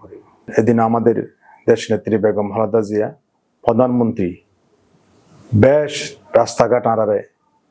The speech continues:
প্রতিশ্রুতি দিয়ে বহু বড় বড় ব্রিজ এবং সাতকানিয়া কলেজত বিল্ডিং, বিভিন্ন স্কুল কলেজে বিল্ডিং উন্নয়ন দিয়ে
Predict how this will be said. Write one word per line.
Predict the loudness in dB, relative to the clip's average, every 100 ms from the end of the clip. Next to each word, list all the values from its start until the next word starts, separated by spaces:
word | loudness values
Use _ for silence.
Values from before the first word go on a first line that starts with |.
| _ _ _ _
প্রতিশ্রুতি | 0 2 2 2 2 2 2
দিয়ে | 0 -2 -6 _ _ _ _ _ _ _ _
বহু | 2 4 2 2
বড় | 2 2
বড় | 0 0
ব্রিজ | 0 0 0 -6 -18 _ _ _ _ _ _ _
এবং | 2 2 2
সাতকানিয়া | -4 -6 -4 -4 -2
কলেজত | -2 -2 -2 -4 -8 _ _ _ _ _ _ _ _ -20 -20 -20 _ _ -20 -20 -20 -20 -20 -20 -2 2
বিল্ডিং, | 4 4 2 2 -2 -8 -12 _ 2
বিভিন্ন | 4 4 2 2 0
স্কুল | 0 2
কলেজে | 2 2 0 -2
বিল্ডিং | -4 -2 -2
উন্নয়ন | -4 -4 -4 -4 -6 -6
দিয়ে | -6